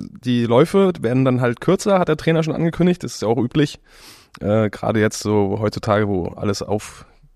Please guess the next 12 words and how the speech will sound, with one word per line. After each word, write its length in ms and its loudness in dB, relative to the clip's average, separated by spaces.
äh, 160 -4
gezeichnet 480 -2
wird 240 0
und 120 -2
getrackt 520 -4
und 180 -4
wo 300 0
jede 540 -2
Laufdistanz 640 -2
bekannt 360 -4
ist 220 -4
und, 300 -4